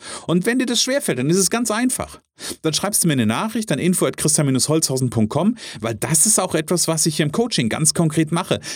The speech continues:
Wir gucken danach, wo strahlst du? Wo ist denn dein Kern? Wo ist denn das, wofür du brennst? Und dann gucken wir, wie du das umsetzt, weil damit wirst du erfolgreich.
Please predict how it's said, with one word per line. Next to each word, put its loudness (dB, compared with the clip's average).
Wir 0
gucken 0
danach, -2
wo 2
strahlst -2
du? -2
Wo 2
ist 2
denn 4
dein -2
Kern? 0
Wo 2
ist 2
denn 4
das, 0
wofür 2
du 2
brennst? 0
Und 0
dann 2
gucken 0
wir, 0
wie 0
du 0
das -2
umsetzt, 2
weil 0
damit 0
wirst 0
du 0
erfolgreich. -4